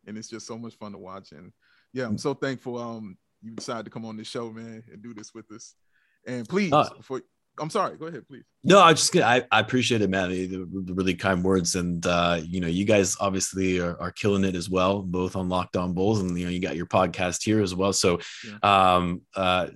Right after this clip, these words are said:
Speaker 2: I know that Bulls Nation loves it because even on my channel, they're commenting on your guys's cha-, on your channel and, like, your takes. And it's like, "Hey, that's,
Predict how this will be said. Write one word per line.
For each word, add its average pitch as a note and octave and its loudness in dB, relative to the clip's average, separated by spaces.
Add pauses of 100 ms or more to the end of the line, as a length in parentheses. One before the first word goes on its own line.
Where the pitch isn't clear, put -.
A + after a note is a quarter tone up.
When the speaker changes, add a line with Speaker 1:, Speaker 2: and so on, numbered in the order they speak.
(520)
Speaker 2:
I A2+ 4
know A2+ 8
that A2+ 4
Bulls A2 2
Nation A2+ 2
loves A2 0
it A#2 -6
because G2 0
even G2+ 2
on F#2+ 4
my G#2 4
channel, G#2+ 0
they're G2+ 2
commenting G#2 0
on G2+ 0
your G2+ 0
guys's G2+ -2
cha-, G#2 0
on G2 0
your G#2 2
channel A2+ 4
and, A2 4
like, G2 0
your A#2 6
takes. A#2 2
And G#2+ -2
it's G#2 -4
like, G#2+ 0
"Hey, F3 2
that's, E3 2